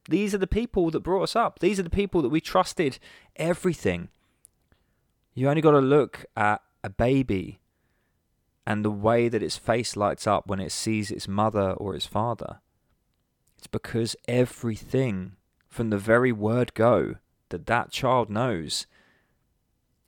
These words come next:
is that person. All of their faith, all of their trust, all of their, their love is there immediately.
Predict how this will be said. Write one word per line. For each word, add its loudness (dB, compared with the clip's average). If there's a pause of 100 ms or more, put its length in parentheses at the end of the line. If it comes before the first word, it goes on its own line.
(320)
is -12
that -2
person. -6 (540)
All 6
of 2
their 0
faith, -2
all 6
of 4
their 0
trust, 0
all 4
of 0
their, 2
their 4
love 8
is 0
there 4 (320)
immediately. -2